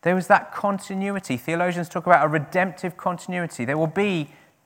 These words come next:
things that get carried into eternity. Our appearance, our character, there will be something about us, things about us that people will still recognize from our life now. And yet,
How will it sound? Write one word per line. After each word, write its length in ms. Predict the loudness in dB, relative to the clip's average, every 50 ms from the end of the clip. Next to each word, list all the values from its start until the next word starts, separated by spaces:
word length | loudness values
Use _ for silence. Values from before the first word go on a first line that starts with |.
| _ _ _ _
things 400 | -4 -2 0 2 2 0 0 0
that 100 | 0 0
get 180 | 0 0 0
carried 380 | -2 0 4 6 6 6 6 4
into 240 | 4 2 0 -2 -4
eternity. 720 | -4 0 0 0 0 0 -2 -4 -4 -4 -6 -6 -6 -12 -18 _ _ _ _ _ _ _ _ _ _ _ _ _ _ _ _ _ _ _ 10
Our 200 | 12 12 12 12
appearance, 540 | 8 6 2 -2 0 0 0 -2 -2 0 0
our 100 | 0 0
character, 420 | 0 -2 0 0 0 0 -2 -2
there 120 | 0 0
will 80 | 0 0
be 100 | -2 -4
something 540 | -6 0 0 0 0 0 -2 -6 -4 -4 -2
about 440 | 0 0 0 -2 -2 -6 -8 -6 -6
us, 220 | -6 -6 -6 -10
things 260 | -8 -6 -6 -4 -4
about 300 | -2 -2 0 0 0 0
us 120 | -2 -4 -4
that 140 | -6 -6 -4
people 260 | -4 -6 -6 -4 -4
will 140 | -4 -4 -4
still 240 | -6 -6 -6 -4 0
recognize 840 | 0 0 0 0 -4 -6 -4 -4 -4 -4 -6 -10 -12 -14 -16 -20 _ _ _ _ _ _ _
from 160 | -8 -2 2
our 140 | 4 6 6
life 280 | 6 4 4 2 -2 -8
now. 320 | -10 -10 -10 -14 -16 -20 -20 _ _ _ _ _ _ _ _ _ _ _ _ _ _ _ _ _ _ _ _ _ _ _ _ _ _ _ _ _ _ _ _ _ _ _ _ _ _ _ _ _ _ _ _ _ _ _ _ _ _ _ _ _ _ _ _ _ _ _ _ _ _ _ _ -10 -6
And 180 | -4 -4 -2
yet, 580 | 0 2 2 0 0 -2 -10 -20 -20 _ _